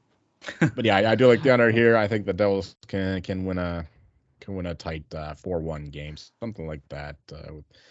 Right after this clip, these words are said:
Speaker 2: Vanecek backstopping them here. Uh, the Coyotes are in the middle of a bit of a shooting percentage run here with, with Ilya Sorokin being the only thing preventing them from scoring a few more against the Islanders. I think the,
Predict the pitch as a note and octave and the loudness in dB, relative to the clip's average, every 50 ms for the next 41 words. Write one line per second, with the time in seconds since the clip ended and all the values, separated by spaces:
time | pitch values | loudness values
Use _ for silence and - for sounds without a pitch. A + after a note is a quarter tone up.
0 | _ _ _ _ - - F2 E2 E2 - E2+ E2+ - _ - F2 D#2+ D#2 D#2 - | _ _ _ _ -8 -6 -6 -6 -6 -6 -8 -8 -8 _ -6 -6 -6 -6 -8 -10
1 | - - E2 D#2+ - - D#2+ D#2+ D#2 D#2 D#2+ E2 E2 E2 E2 E2 E2 E2+ E2+ E2+ | -10 -10 -10 -10 -10 -10 -10 -10 -10 -8 -8 -8 -8 -8 -8 -8 -6 -6 -6 -6
2 | E2+ E2+ E2+ E2+ E2+ E2+ E2+ E2+ E2+ E2+ - - - F#2+ G2 F#2+ G2 F#2+ F#2+ F#2 | -6 -6 -8 -8 -8 -8 -10 -10 -12 -14 -12 -8 -4 -2 0 0 0 0 0 0
3 | F#2 F2+ F2+ - - F#2+ F#2 F#2 F#2 F#2 F#2 F#2+ F#2+ F#2+ F#2+ F#2+ F#2+ F#2+ F#2 F#2 | -2 -2 -4 -4 -4 -2 -2 -2 -2 -2 -2 -2 -2 -2 -2 0 0 -2 -2 -2
4 | F#2+ F#2 F#2 F#2 F#2 F2+ E2+ - _ _ _ _ _ _ _ _ _ _ _ _ | -2 -2 0 0 -2 -2 -4 -6 _ _ _ _ _ _ _ _ _ _ _ _
5 | _ _ - - A#2+ A2+ G#2+ F#2+ G2 F#2+ F#2 F#2 F#2 F#2 F2+ F2+ - - - A#2 | _ _ 0 2 2 4 2 2 2 2 2 2 2 2 0 0 -2 -4 -4 -4
6 | A2+ F#2 G#2 G2 - A2+ A2 G#2+ G2+ F#2 G2+ G#2+ G#2+ G#2 G2+ G#2 G#2 G2+ F#2+ F2+ | -4 -2 -4 -4 -2 0 0 0 0 0 -2 -2 0 0 0 0 0 0 0 -2
7 | - - F#2+ F#2+ F2+ - - - A#2+ A#2 A2+ G2+ - - G2+ G2 G2+ G2+ G2+ - | -4 -4 -4 -4 -4 -6 -4 -2 0 2 2 0 0 -2 0 2 2 2 0 -2
8 | F#2 F2 F2+ F2+ F2 F2+ F2 F2+ F2 F2 E2 - F2+ F2 D#2+ - D#2+ E2+ F2+ F2 | -6 -4 -4 -4 -4 -4 -4 -6 -6 -8 -8 -8 -10 -10 -10 -10 -12 -10 -10 -10
9 | E2+ E2 F2 F2 E2+ - - E2+ E2 - - - - F2 F2 F2 F2 E2+ E2+ E2 | -10 -10 -12 -12 -12 -12 -14 -16 -18 -16 -14 -12 -10 -8 -8 -6 -8 -8 -10 -10
10 | - F#2 F2+ E2+ E2+ F2 F2 F2+ F#2 F#2 F2+ E2+ D#2+ D2 E2 E2 D#2 - - D#2+ | -10 -10 -8 -8 -8 -6 -6 -4 -4 -4 -4 -6 -8 -10 -10 -12 -14 -14 -14 -12
11 | D#2+ D#2+ D#2+ D#2+ D#2+ E2 E2 D#2+ D#2+ E2 F2 F#2 F#2 E2+ _ - D#2 D#2+ D#2+ D#2 | -12 -12 -10 -12 -12 -12 -12 -12 -14 -14 -14 -14 -14 -14 _ -14 -14 -12 -12 -14